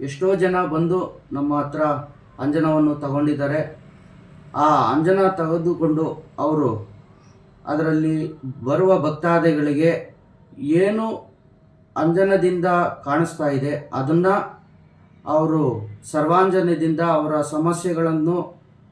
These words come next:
ಅವರು ವಿಶೇಷವಾಗಿ ಅವರ ಸಮಸ್ಯೆಗಳನ್ನು ಸಹ ಅವರು ಹೇಳ್ತಾ ಇದ್ದಾರೆ. ಈ ಅಂಜನ ಬೇಕು ಎಂಬುವರು ಸ್ಕ್ರೀನ್ ಮೇಲೆ ಬರ್ತಾ ಇರೋ ನಂಬರ್ಗೆ ಸಂಪರ್ಕಿಸಿ, ಕರೆ ಮಾಡಿ, ಬುಕ್ ಮಾಡ್ಕೊಳ್ಳಿ.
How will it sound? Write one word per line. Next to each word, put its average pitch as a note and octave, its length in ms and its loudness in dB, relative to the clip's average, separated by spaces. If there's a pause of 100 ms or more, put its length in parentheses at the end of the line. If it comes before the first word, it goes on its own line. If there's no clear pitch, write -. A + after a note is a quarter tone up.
(140)
ಅವರು D3 300 -2 (300)
ವಿಶೇಷವಾಗಿ E3 640 -2
ಅವರ D3+ 180 -2
ಸಮಸ್ಯೆಗಳನ್ನು E3 840 0
ಸಹ D#3 280 -6
ಅವರು C#3 360 0 (260)
ಹೇಳ್ತಾ D3 300 0
ಇದ್ದಾರೆ. C3+ 320 -2 (920)
ಈ - 20 2 (480)
ಅಂಜನ F3 340 4 (600)
ಬೇಕು G3 440 4
ಎಂಬುವರು E3 560 4
ಸ್ಕ್ರೀನ್ F#3+ 420 2
ಮೇಲೆ E3 200 4
ಬರ್ತಾ C#3+ 420 -2
ಇರೋ C#3+ 100 0
ನಂಬರ್ಗೆ C3+ 720 0
ಸಂಪರ್ಕಿಸಿ, D3 680 -2 (560)
ಕರೆ C#3+ 220 2
ಮಾಡಿ, D3 340 2 (640)
ಬುಕ್ C3+ 220 -6
ಮಾಡ್ಕೊಳ್ಳಿ. C#3 500 0